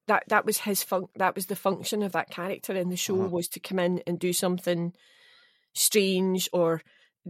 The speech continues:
Speaker 1: or difficult for Officer Karen to deal with. Um, and, and there does come a point when there's only so many variations on coming in with a weird prop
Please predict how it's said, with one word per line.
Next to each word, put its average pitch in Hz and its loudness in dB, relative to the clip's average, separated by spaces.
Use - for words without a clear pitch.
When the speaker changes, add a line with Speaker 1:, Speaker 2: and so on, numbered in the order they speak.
Speaker 1:
or 185 2
difficult 190 -2
for - -4
Officer 170 -2
Karen 170 0
to - -10
deal 202 2
with. - 0
Um, 180 2
and, 190 2
and 196 2
there 196 4
does 208 6
come 240 0
a 202 4
point 190 0
when 202 0
there's 190 0
only 220 2
so 202 0
many 190 2
variations 190 0
on 175 0
coming 185 0
in 175 2
with 175 -4
a 160 -4
weird 170 -4
prop 170 0